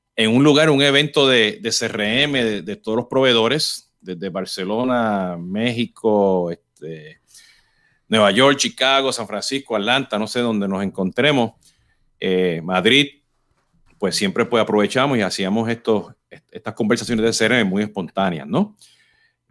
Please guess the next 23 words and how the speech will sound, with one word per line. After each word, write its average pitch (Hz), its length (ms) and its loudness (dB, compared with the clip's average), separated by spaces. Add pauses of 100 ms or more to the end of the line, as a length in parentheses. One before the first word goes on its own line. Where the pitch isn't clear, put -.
Eh, 85 520 0 (440)
y 113 160 2
a 101 80 6
los 98 380 0
que 98 180 2
ya 113 160 2
saben, 147 380 2
pues, 101 180 2
Esteban, 107 460 0
pues, 110 180 2
ahora, 101 380 2
pues, 101 160 -4
está 92 240 -6
con, 104 280 -2
con 104 200 -6
S 104 160 -4
A 123 100 0
P, 175 320 0
ya 95 200 -4
mismo 104 340 0
le 104 180 0
cuenta, 104 600 0
pues, 87 240 -4